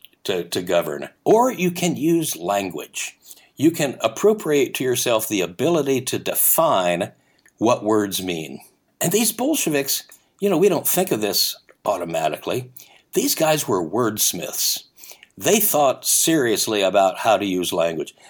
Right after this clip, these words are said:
You know, the, the d-, division between Lenin's Bolsheviks and the other Marxists, the Mensheviks, in nineteen oh three was about the wording of a resolution.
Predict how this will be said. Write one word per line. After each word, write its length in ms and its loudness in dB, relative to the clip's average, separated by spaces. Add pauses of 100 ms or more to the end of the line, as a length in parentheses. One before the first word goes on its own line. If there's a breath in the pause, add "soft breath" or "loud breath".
You 100 2
know, 120 2
the, 300 0
the 120 -2
d-, 220 -2
division 640 -2 (500 loud breath)
between 320 0
Lenin's 400 0
Bolsheviks 640 -2
and 140 -4
the 100 2
other 180 2
Marxists, 500 -2
the 100 -6
Mensheviks, 600 -4
in 100 -4
nineteen 440 -2
oh 100 -4
three 520 -2 (140)
was 180 0
about 360 0
the 120 0
wording 440 0
of 100 -2
a 60 -2
resolution. 640 0